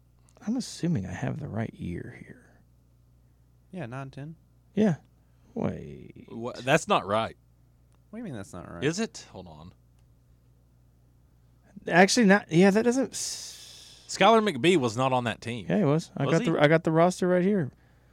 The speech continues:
Speaker 1: Woolridge, Mays, Chisholm.
Speaker 2: Yeah, seventy-six sixty-eight. It was January tenth, four thirty game on C B S.
Speaker 1: Brian Williams, Scotty Hobson.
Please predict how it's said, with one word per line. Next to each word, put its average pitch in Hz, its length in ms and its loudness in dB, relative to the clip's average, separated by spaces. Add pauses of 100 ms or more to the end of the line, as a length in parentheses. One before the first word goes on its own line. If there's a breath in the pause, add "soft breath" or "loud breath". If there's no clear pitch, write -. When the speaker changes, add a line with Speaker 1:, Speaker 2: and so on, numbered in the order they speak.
(300)
Speaker 1:
Woolridge, 180 460 8
Mays, 175 520 6
Chisholm. 190 580 6 (320)
Speaker 2:
Yeah, 185 120 -12
seventy-six 147 640 -10
sixty-eight. 151 640 -12
It 113 60 -14
was 120 100 -12
January 147 420 -10
tenth, 160 440 -10 (180)
four 131 240 -10
thirty 135 240 -10
game 151 300 -12
on 143 160 -12 (140)
C - 180 -18
B 151 140 -12
S. 170 240 -12 (1900)
Speaker 1:
Brian 151 300 6
Williams, 165 340 4
Scotty 156 300 6
Hobson. 180 460 0